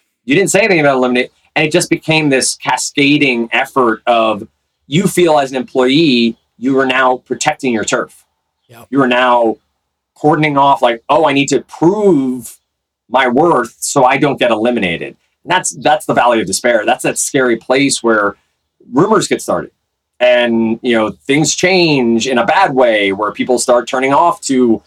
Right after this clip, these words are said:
Speaker 1: the conversations and they don't listen to the good things that are happening.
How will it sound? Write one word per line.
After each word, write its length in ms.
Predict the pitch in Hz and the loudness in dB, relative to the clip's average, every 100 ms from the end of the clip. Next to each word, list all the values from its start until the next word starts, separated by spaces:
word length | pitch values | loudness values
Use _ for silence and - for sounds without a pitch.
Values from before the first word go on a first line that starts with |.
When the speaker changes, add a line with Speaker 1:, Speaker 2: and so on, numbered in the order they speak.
| _ - | _ -14
Speaker 1:
the 80 | |
conversations 720 | 117 131 113 113 101 98 98 95 | -2 -2 0 -2 -2 -2 -2 -2
and 100 | 113 | -2
they 100 | 113 | 0
don't 260 | 175 202 | 2 2
listen 220 | 170 151 139 | 0 0 -2
to 80 | 120 | -2
the 80 | 123 | -2
good 240 | 143 - | 0 0
things 220 | 127 117 | -2 -2
that 120 | 110 | -2
are 80 | 101 | 0
happening. 320 | 95 82 - | -2 -4 -8